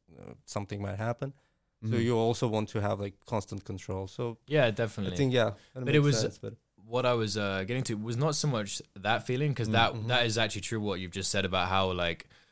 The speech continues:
Speaker 3: the authority
Speaker 1: Yeah.
Speaker 3: and the control and your vision being implemented is always quite an integral thing, and that's
Speaker 2: Yeah.
Speaker 3: something which I have to grapple with a lot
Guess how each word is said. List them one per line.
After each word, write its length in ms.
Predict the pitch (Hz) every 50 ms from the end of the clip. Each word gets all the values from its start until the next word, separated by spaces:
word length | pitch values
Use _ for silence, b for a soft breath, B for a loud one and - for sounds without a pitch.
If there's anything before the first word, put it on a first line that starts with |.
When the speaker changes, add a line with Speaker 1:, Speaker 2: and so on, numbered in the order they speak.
| b b b 98
Speaker 3:
the 180 | 95 98 95 92
authority 880 | 90 90 90 - 104 101 98 95 92 95 - 104 95 92 92 90 90 90
Speaker 1:
Yeah. 200 | - - 90 90
Speaker 3:
and 120 | 87 87
the 60 | 90 -
control 720 | - 98 90 - - 113 101 98 95 95 95 92 90 92
and 220 | - - 90 87 87
your 160 | 95 101 98
vision 500 | 87 101 95 90 92 98 92 90 90 87
being 220 | 85 95 92 92 90
implemented 640 | 92 95 - 98 92 87 85 - - 92 90 82
is 160 | 85 85 82
always 300 | 95 92 90 87 87 82
quite 200 | - - 98 90 87
an 60 | 87
integral 400 | 87 - - 98 90 85 85 82
thing, 300 | - - 101 101 110 113
and 100 | 104 95
that's 160 | 95 92 95 101
Speaker 2:
Yeah. 60 | 98
Speaker 3:
something 260 | 92 101 101 95 92
which 200 | 92 85 - -
I 80 | 92 90
have 140 | 92 -
to 80 | - 92
grapple 320 | - 95 90 87 - 92
with 260 | 87 90 87 85 76 -
a 80 | - 85
lot 340 | 85 90 98 123 - -